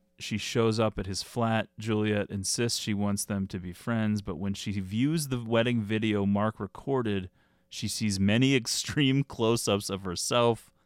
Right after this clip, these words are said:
and few of Peter's face. She realizes Mark's true feelings towards her.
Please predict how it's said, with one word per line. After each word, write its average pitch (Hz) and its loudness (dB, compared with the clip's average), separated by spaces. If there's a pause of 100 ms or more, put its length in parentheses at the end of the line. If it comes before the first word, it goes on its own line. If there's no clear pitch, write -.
(140)
and 95 -2
few 135 0 (360)
of - -14
Peter's 131 -2
face. 69 -12
She - -8
realizes 101 -2
Mark's 95 -4
true - -8
feelings 113 -4
towards 104 -2
her. 98 -2